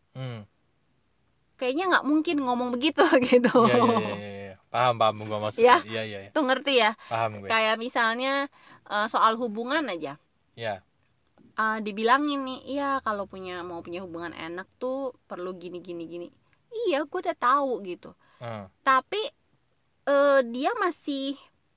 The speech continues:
Speaker 2: masih merasakan kesulitan gitu.
Speaker 1: Mm-mm.
Speaker 2: Atau masih merasakan kayak, "Ih, gue udah tahu, tapi itu nggak ngefek," gitu. Berarti menurut gue, gue akan melontarkan <laughs> pertanyaan itu lagi. "Bener lu udah
Speaker 1: Udah tahu,
Speaker 2: tahu," gitu.
Speaker 1: iya.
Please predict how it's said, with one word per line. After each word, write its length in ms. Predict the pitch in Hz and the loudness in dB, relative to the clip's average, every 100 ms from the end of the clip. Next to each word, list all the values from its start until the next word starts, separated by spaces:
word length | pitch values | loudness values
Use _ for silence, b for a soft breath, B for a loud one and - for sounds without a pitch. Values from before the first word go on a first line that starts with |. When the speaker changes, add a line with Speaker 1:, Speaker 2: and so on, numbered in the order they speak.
| _ | _
Speaker 2:
masih 720 | - 262 269 277 - 262 262 247 | -8 0 0 0 -4 -4 -4 -2
merasakan 960 | 247 247 262 247 - 233 240 240 233 | 0 0 0 -2 2 0 0 -6 -8
kesulitan 840 | 226 240 247 262 480 - 240 247 220 | -10 -4 0 2 2 6 6 6 -2
gitu. 340 | 180 - 165 | -6 -8 -10
Speaker 1:
Mm-mm. 400 | 135 147 139 120 | -6 -6 -4 -4
Speaker 2:
Atau 300 | 107 214 302 | 0 2 4
masih 300 | 339 277 285 | 4 4 2
merasakan 640 | 269 254 240 254 247 262 262 | 0 2 2 2 -2 0 0
kayak, 400 | 254 254 254 - | 0 2 0 -2
"Ih, 200 | - 349 | -6 -4
gue 120 | 302 381 | 0 2
udah 120 | 269 | 2
tahu, 300 | - 294 302 | 4 4 4
tapi 300 | 247 240 302 | 0 -4 -6
itu 100 | 359 | -4
nggak 180 | 311 165 | 0 0
ngefek," 340 | 196 254 - 233 | 0 -4 -8 -14
gitu. 140 | 202 196 | -14 -12
Berarti 420 | 190 175 - 370 - _ b b b | -6 -6 -4 -6 -6 _ b b b
menurut 400 | - 226 208 202 - | -10 -6 -6 -8 -8
gue, 240 | 202 302 403 - _ _ _ _ _ _ _ _ | -2 -2 -2 -8 _ _ _ _ _ _ _ _
gue 180 | 226 220 | 0 4
akan 180 | 349 349 | 6 6
melontarkan 480 | 277 233 - 240 262 | 6 4 4 0 0
<laughs> 20 | |
pertanyaan 460 | 226 208 208 214 214 | -2 0 0 -2 -8
itu 160 | 214 220 | -6 -4
lagi. 460 | 226 311 254 262 277 - | 0 -2 -2 -6 -8 -6
"Bener 500 | 233 226 202 240 320 | -2 0 2 6 6
lu 160 | 294 | 8
udah 80 | 320 | 6
Speaker 1:
Udah 140 | 254 - | 6 6
tahu, 100 | 240 226 262 269 302 | 8 8 10 10 10
Speaker 2:
tahu," 80 | 190 | 8
gitu. 160 | 127 131 | 6 4
Speaker 1:
iya. 540 | 127 120 113 107 104 | 6 6 4 2 -4